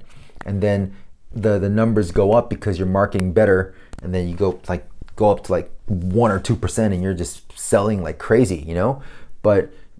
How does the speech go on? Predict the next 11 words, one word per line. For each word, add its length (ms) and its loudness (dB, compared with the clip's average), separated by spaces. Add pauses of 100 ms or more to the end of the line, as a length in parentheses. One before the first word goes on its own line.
(220)
it's, 580 -8
the 180 2
numbers 480 4
are 120 6
ridiculously 1000 0
low 300 2
when 160 0
you 100 -2
start 260 -2
off. 360 -6
So 440 -2